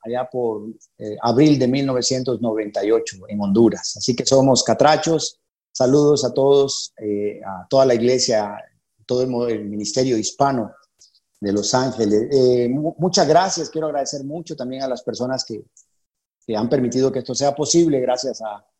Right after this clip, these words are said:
a José Fon, a Rafael Lúa, gracias por la invitación. Estamos muy contentos, muy agradecidos por este tiempo. Y también quiero comentarles, decirles que, aunque no nos conocemos físicamente,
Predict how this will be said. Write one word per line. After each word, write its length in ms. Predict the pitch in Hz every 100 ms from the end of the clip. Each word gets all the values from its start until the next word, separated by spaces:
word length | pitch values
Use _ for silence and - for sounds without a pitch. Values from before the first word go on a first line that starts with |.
| _ _ _
a 80 | 104
José 300 | - 110 127
Fon, 380 | - 151 147 139
a 80 | 117
Rafael 380 | 113 120 127
Lúa, 320 | 127 143 139 127
gracias 340 | 127 - 127
por 140 | 127
la 40 | 117
invitación. 680 | 110 107 113 - 151 156 127
Estamos 340 | 131 123 120
muy 300 | 120 143 147
contentos, 580 | 127 120 135 139 127 120
muy 160 | 131
agradecidos 800 | 127 120 110 107 139 143 151 151 _ _ _ _ _ _
por 160 | 117
este 220 | 131 147 131
tiempo. 360 | 160 170 180
Y 60 | 165
también 320 | 175 190 175
quiero 640 | 175 170 165 151 135 120 _ -
comentarles, 680 | 139 135 120 147 151 156 151
decirles 580 | 127 - 139 135 127
que, 500 | - 117 117 110 117 _ _ - 117
aunque 340 | 120 104 113
no 80 | 131
nos 220 | 185 180
conocemos 580 | - 139 123 143 135 120
físicamente, 840 | 131 123 120 117 127 120 104 104